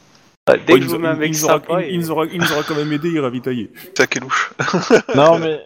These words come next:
Speaker 4: non, mais c'est, c'est ton petit sourire en coin qu'on entend au travers du micro qui, euh,
Speaker 1: C'est possible.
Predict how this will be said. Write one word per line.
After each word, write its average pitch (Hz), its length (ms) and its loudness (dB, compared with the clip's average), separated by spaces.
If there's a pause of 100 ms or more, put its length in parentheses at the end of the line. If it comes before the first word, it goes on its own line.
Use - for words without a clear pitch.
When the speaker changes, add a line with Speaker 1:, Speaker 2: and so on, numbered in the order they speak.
(120)
Speaker 4:
non, 156 200 -6
mais 156 160 -8
c'est, 147 260 -14
c'est 135 200 -12
ton 151 200 -6
petit - 180 -16
sourire 165 400 -2
en 156 180 -2
coin 165 320 -2
qu'on 120 200 -4
entend 123 340 -4
au 127 140 -4
travers 113 320 -4
du 113 120 -8
micro 120 540 -2
qui, 104 300 -8
euh, 92 120 -8
Speaker 1:
C'est 131 100 0
possible. 107 500 -4